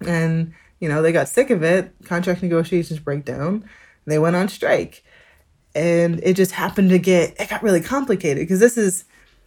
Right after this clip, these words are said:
you know, every job is important. And the job that they're doing is important on so many different levels, including a spiritual level and a practical level. Like, what do you do with all the dead bodies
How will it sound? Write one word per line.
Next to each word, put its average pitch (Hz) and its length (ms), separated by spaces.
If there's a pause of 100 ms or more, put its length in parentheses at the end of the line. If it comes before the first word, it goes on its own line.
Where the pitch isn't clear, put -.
(540)
you 226 100
know, 147 320
every 311 320
job 160 260
is 151 80
important. 151 640 (880)
And 156 600
the 180 100
job 208 220
that 185 140
they're 208 180
doing 190 380
is 147 140
important 160 380
on 156 60
so 180 180
many 170 160
different 160 320
levels, 151 420
including 156 340
a 156 40
spiritual 185 600
level 123 480 (440)
and 277 140
a 196 40
practical 202 500
level. 123 340
Like, - 320 (260)
what 190 220
do 254 80
you 240 100
do 233 180
with 214 140
all 196 140
the 175 100
dead 165 300
bodies 180 680